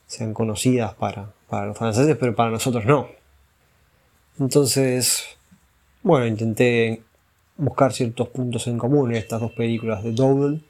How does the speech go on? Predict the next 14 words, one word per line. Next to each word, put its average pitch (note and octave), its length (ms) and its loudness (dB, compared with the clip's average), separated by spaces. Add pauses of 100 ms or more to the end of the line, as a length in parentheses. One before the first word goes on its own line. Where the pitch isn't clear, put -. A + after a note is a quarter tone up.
(760)
Ya - 160 -4
hemos A2 220 0
visto A#2+ 460 0 (340)
que, G#2 220 -6
bueno, G#2 280 -2 (880)
trabaja A2 440 2
en G#2 80 -4
espacios G2+ 760 -2 (580)
cerrados, B2+ 1080 0 (200)
trabaja G#2+ 600 -4 (1040)
la B2 160 -4
sensación G#2+ 480 -4
de G#2+ 100 -4
claustrofóbica. B2+ 1120 2